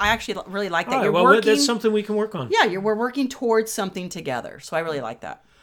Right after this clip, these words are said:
Speaker 2: Okay, next one. You're too routine. You always eat at the same restaurants. You always walk the same neighborhood.
Speaker 1: Humdrum.
Speaker 2: Everything's humdrum. Everything's the same in
Speaker 1: Humdrum.
Speaker 2: routines.
Speaker 1: You're, we're boring. So it says, "Try new restaurants." <laughs> In fact,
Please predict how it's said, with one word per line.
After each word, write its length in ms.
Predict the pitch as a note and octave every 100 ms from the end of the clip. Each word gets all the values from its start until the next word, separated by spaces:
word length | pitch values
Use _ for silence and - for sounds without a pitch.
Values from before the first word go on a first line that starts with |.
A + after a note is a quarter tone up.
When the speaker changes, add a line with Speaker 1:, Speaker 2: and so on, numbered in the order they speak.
| - -
Speaker 2:
Okay, 280 | F#3+ G3 D3
next 260 | G3 G#3+
one. 140 | F3+ D3+
You're 120 | F#3
too 300 | - D4+ C#4+
routine. 560 | C4+ A#3 B3+ C4+ E3+ C3+
You 160 | C3
always 260 | C#3+ C#3+ C#3
eat 100 | C#3
at 100 | C3+
the 60 |
same 240 | B2+ C3+ B2
restaurants. 640 | G#3 G#3 - G#3 G3+ - _ _ _ _
You 160 | - C3+
always 300 | C3+ C3+ A#2
walk 400 | B2+ D#3+ E3 -
the 140 | D#3
same 260 | C3 F3 F3+
neighborhood. 600 | F3+ E3+ D3+ D#3+ D#3+ C#3 - _ _
Speaker 1:
Humdrum. 240 | - F#3+ D#3+
Speaker 2:
Everything's 540 | F#3 F3+ E3+ E3+ E3+
humdrum. 720 | - F3 F#3 E3+ E3 E3 E3 D#3+
Everything's 500 | D#3 E3 D#3+ D3+ D3
the 80 | C#3+
same 380 | - D3 D3 C#3+
in 40 |
Speaker 1:
Humdrum. 420 | F3 G3 G3 D3+ D3
Speaker 2:
routines. 200 | D3 D3
Speaker 1:
You're, 160 | E3
we're 200 | F3 G3
boring. 540 | G3+ E3 D#3 D#3 D#3 D3+ _ _ _ _ -
So 420 | - B3+ E3+ - _
it 160 | G#3 G#3
says, 340 | - G3+ F3
"Try 400 | - - G3+ G#3+
new 220 | C4 C4 A#3+
restaurants." 680 | F#3+ - E3+ C3 - - _
<laughs> 120 | _ A3+
In 100 | A3+
fact, 360 | - G#3 -